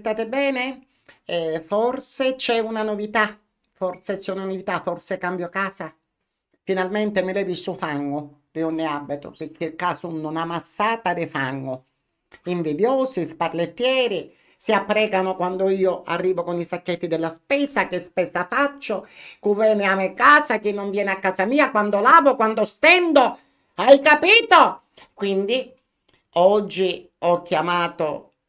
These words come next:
in un posto dove mi hanno detto: "Signora, c'è una casa per lei, deve solo venire a vederla." Dice: "Ma come lei parla,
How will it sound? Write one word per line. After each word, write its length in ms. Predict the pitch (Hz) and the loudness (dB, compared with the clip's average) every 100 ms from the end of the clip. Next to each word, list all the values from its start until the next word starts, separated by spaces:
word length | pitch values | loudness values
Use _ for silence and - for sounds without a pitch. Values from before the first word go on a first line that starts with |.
| _ _ _ - | _ _ _ -6
in 140 | 160 | -2
un 220 | 214 233 | -2 -4
posto 420 | 285 302 294 - 214 | 0 2 0 -2 -2
dove 160 | 196 | 0
mi 120 | 196 | -2
hanno 120 | 190 196 | -4 -4
detto: 260 | 196 196 | -6 -8
"Signora, 440 | 180 214 226 190 175 | -6 -4 -2 -4 -4
c'è 200 | - 226 | -4 -4
una 260 | 214 190 | -4 -6
casa 360 | 220 240 - 208 | -8 -10 -8 -6
per 220 | 170 143 | -6 -6
lei, 400 | 139 135 123 170 | -8 -8 -8 -6
deve 200 | 175 175 | -2 -2
solo 260 | 185 208 202 | -2 -4 -2
venire 420 | 196 226 262 226 | -4 -6 -6 -6
a 80 | 156 | -6
vederla." 720 | - 139 117 104 - 143 - - | -4 -6 -6 -10 -12 -12 -12 -14
Dice: 320 | 175 170 180 | -10 -8 -6
"Ma 220 | 175 175 | -6 -8
come 280 | 196 214 202 | -4 0 0
lei 200 | 202 214 | 0 -2
parla, 600 | 254 269 294 285 254 208 | -2 -2 -2 -2 -4 -4